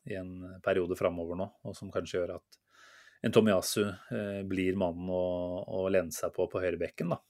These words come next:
Eh, så hans, eh, fysiske form fremover blir kjempeinteressant å se. Nå var han jo ute og sa etter den Spania-kampen at, eh, det var greit med tjue minutter, eh, f-, tok det som en liten gjennomkjøring, rett og slett. <laughs>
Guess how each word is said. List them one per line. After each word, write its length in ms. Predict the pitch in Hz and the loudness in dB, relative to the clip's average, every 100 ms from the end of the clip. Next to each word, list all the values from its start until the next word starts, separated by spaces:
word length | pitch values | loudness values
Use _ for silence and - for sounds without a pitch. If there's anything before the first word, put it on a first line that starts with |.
| _ - _ - _ _ _ _ | _ -20 _ -20 _ _ _ _
Eh, 300 | 123 110 104 101 | -8 -6 -8 -8
så 160 | - 104 | 0 2
hans, 440 | 95 87 - - 107 | 2 0 -6 -2 2
eh, 320 | 98 95 92 - | 2 2 0 -2
fysiske 480 | 92 - 90 - - | -6 -6 -6 -4 0
form 220 | 95 92 | 0 0
fremover 400 | - 92 92 78 | -2 -2 0 2
blir 140 | 101 | 2
kjempeinteressant 720 | 120 104 - - 101 90 90 87 | 0 -2 -6 -8 -6 -4 -4 -2
å 60 | |
se. 100 | 131 | 2
Nå 400 | 143 131 120 120 | 2 2 0 2
var 160 | 113 110 | 2 2
han 140 | 113 | 2
jo 80 | 120 | 0
ute 160 | 104 107 | 2 0
og 60 | |
sa 160 | - 98 | 4 4
etter 220 | 92 101 95 | 4 2 0
den 80 | |
Spania-kampen 720 | - 92 87 87 90 85 101 90 | 0 0 0 -4 -4 -4 -4 -4
at, 240 | - - | -2 0
eh, 300 | 92 92 92 - - - - - | 2 2 -2 -6 -20 -20 -20 -6
det 80 | 104 | 0
var 120 | 98 | 4
greit 240 | 98 90 - | 6 6 4
med 80 | 107 | -4
tjue 240 | - 101 | -2 0
minutter, 680 | 95 90 - - 95 95 92 | 0 -4 -6 0 4 4 4
eh, 320 | 98 95 95 92 _ _ _ _ | 4 4 2 -2 _ _ _ _
f-, 160 | - - | -20 -10
tok 220 | - - | -6 -4
det 120 | - - | -2 0
som 80 | 107 | 4
en 60 | |
liten 240 | 98 92 101 | 4 4 2
gjennomkjøring, 640 | 92 87 82 98 87 90 90 | 0 -2 0 2 2 2 0
rett 160 | - 95 | -2 2
og 40 | |
slett. 240 | 113 - - - - | 2 2 -8 -10 6
<laughs> 320 | - - 143 | 6 6 0